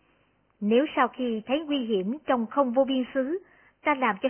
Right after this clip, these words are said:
sung mãn nguy hiểm ấy, sau khi chứng được lợi ích trong thức vô biên xứ, ta thưởng thức sự lợi ích ấy, thời sự kiện này xảy ra, tâm của ta có thể hứng khởi trong thức vô biên xứ, tịnh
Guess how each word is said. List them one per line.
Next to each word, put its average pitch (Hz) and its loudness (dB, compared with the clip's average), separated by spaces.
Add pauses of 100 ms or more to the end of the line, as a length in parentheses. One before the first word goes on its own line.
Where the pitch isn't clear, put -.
sung 294 -2
mãn 208 0
nguy 302 -2
hiểm 220 -2
ấy, 277 -4 (680)
sau 247 2
khi 247 -4
chứng 330 -6
được 214 2
lợi 196 -2
ích 294 2
trong 254 2
thức 370 -2 (120)
vô 269 6
biên 247 0 (100)
xứ, 269 0 (1000)
ta 302 2
thưởng 208 2
thức 381 -2 (200)
sự 214 2
lợi 202 2
ích 277 0
ấy, 294 -2 (540)
thời 254 4 (100)
sự 233 4 (100)
kiện 214 0
này 202 0
xảy 202 0
ra, 269 -2 (420)
tâm 226 2
của 247 0
ta 233 -2 (160)
có 339 0
thể - 2 (100)
hứng 294 -2
khởi 208 -4
trong 262 0
thức 349 -2
vô 269 2
biên 262 -2 (100)
xứ, 269 -2 (360)
tịnh 190 2